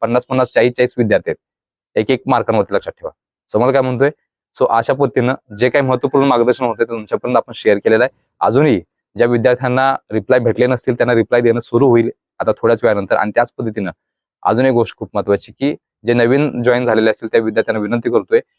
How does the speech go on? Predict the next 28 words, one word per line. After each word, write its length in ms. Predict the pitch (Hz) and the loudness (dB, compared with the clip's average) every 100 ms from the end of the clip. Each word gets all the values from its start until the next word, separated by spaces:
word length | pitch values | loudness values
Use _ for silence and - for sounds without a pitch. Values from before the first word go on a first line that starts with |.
| _ - | _ -16
की 60 | 113 | -2
तुम्हाला 280 | 117 127 131 | 2 4 2
जर 240 | 127 147 | 2 2
तुमची 460 | - _ - 113 127 | 0 _ -4 0 2
निवड 260 | 117 127 | 4 2
होते 320 | 117 110 - 127 | 2 0 0 0
की 120 | 131 | 0
नाही 180 | 127 123 | 2 0
होते 200 | 117 117 | 0 -2
हे 100 | 110 | 0
जर 120 | 110 | 0
हवं 240 | 101 123 | 2 2
असेल, 220 | 123 135 139 _ _ - | 2 -2 -8 _ _ -6
एक 120 | 107 123 | -4 -2
काम 200 | 123 127 | -2 0
करा, 180 | 135 | 0
आपल्याला 340 | 117 107 117 123 | 0 0 0 0
Telegramवरती 800 | - _ 113 120 131 123 123 123 | -2 _ -2 2 2 0 -4 -6
प्रायव्हेट 340 | 107 107 123 | 0 2 2
मेसेज 280 | 127 - 123 | -2 -4 -6
करा 160 | - 131 - _ _ | -4 -4 -6 _ _
किंवा 260 | 135 143 92 - _ _ _ - | 0 2 2 -2 _ _ _ -2
या 260 | 107 123 123 | 2 2 0
स्क्रीनवरती 480 | - 123 127 123 | 0 0 2 2
जो 100 | 123 | 4
WhatsApp 260 | 120 - 123 | 2 2 -4
नंबर 180 | 131 127 | -2 2
दिसतोय 260 | 123 - | 0 0